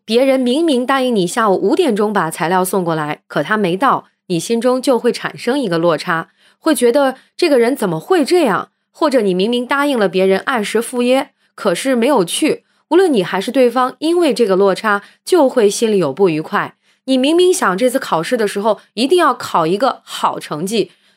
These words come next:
结果最后的成绩是没及格，像这样的事情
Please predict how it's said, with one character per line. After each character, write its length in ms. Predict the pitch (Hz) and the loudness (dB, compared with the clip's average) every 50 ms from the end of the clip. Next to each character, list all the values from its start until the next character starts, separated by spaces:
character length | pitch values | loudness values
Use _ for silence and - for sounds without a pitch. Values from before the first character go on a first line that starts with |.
| _ _ _ - | _ _ _ -4
结 180 | - 214 214 | 0 0 2
果 220 | 214 208 196 - - | 2 2 0 0 0
最 160 | - 233 220 | 0 0 0
后 160 | 196 220 196 | 2 2 2
的 80 | 190 190 | 2 0
成 240 | 190 - 170 156 185 | 0 -2 -6 -2 0
绩 100 | 202 196 | 0 0
是 140 | 196 190 | 0 0
没 200 | 190 190 196 240 | 0 0 0 0
及 200 | 240 - 247 269 | -2 -2 -2 -2
格， 340 | - 196 180 180 202 - - _ _ _ _ - | -2 0 0 0 0 0 -2 _ _ _ _ -8
像 240 | - 339 320 320 | -4 -2 -2 0
这 100 | 311 359 | 2 2
样 140 | 370 339 262 | 2 2 2
的 80 | 202 196 | 0 0
事 160 | - 220 196 | 0 0 -2
情 240 | 190 - 180 156 | 0 0 -4 -4